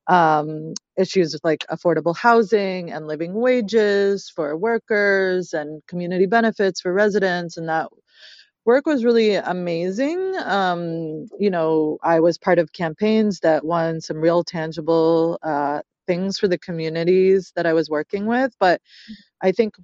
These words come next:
that, um, my work as a professional community and labor organizer wasn't sort of getting the transformative,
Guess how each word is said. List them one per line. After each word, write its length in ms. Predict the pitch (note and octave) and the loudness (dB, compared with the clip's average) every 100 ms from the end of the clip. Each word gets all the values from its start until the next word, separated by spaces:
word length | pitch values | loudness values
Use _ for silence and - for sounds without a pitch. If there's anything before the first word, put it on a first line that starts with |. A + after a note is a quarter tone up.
| _ | _
that, 320 | G3 F3 E3 | 0 0 0
um, 320 | E3 E3 D#3 D#3+ | -2 -4 -4 -2
my 400 | F3 E3 D#3+ - _ - | 0 2 2 0 _ -4
work 300 | F#3 G3 F#3+ | 2 2 2
as 200 | F#3 E3+ | 0 2
a 160 | E3+ E3 | 0 0
professional 560 | F#3 E3+ E3+ F3+ E3+ | -2 -2 -2 -2 -4
community 720 | E3 F3+ E3 D#3+ E3 E3 D#3+ | -4 -6 -6 -4 0 2 2
and 200 | D#3 D3+ | 0 -2
labor 280 | D3+ D3 F#3+ | -4 -2 0
organizer 960 | G3 A3 A3 A3+ A3+ A3 A3+ A3 A3 G#3+ | 2 2 2 2 2 2 2 2 2 0
wasn't 640 | - D#3+ F3+ E3+ F#3 F3+ D3+ | -4 -2 0 0 -4 -8 -10
sort 180 | F3+ E3 | -8 -8
of 140 | D3+ | -6
getting 300 | D3+ D#3 D#3+ | -4 -4 -4
the 120 | D3+ | -6
transformative, 1160 | D3 - D3 C#3+ - - - D#3+ F3+ G#3 A3 G#3 | -8 -8 -8 -8 -12 -8 -6 -2 2 4 4 0